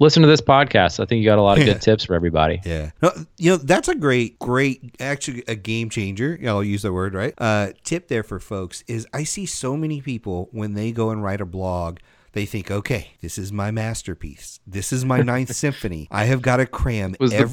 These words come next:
Speaker 1: best of
Speaker 2: thought."
Speaker 1: times. It was the worst of
Speaker 2: Exactly, right. "I've gotta cram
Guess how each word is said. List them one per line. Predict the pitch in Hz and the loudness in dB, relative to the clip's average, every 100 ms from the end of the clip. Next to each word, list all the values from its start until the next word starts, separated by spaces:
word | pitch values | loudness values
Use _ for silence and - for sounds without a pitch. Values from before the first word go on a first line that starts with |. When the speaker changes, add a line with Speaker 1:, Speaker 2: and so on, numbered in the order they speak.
| 160 | 4
Speaker 1:
best | 196 175 | 4 2
of | |
Speaker 2:
thought." | 143 113 | 4 6
Speaker 1:
times. | 165 160 165 151 | 6 6 4 4
It | 156 | 2
was | 151 139 131 | 6 4 6
the | 180 | 4
worst | 120 104 165 | 4 8 6
of | |
Speaker 2:
Exactly, | 165 147 165 170 160 131 | 6 8 10 10 8 2
right. | 131 147 | 2 2
"I've | 170 180 | 2 2
gotta | 196 196 | -2 -2
cram | 156 - 151 120 110 | -6 -6 -4 -4 -8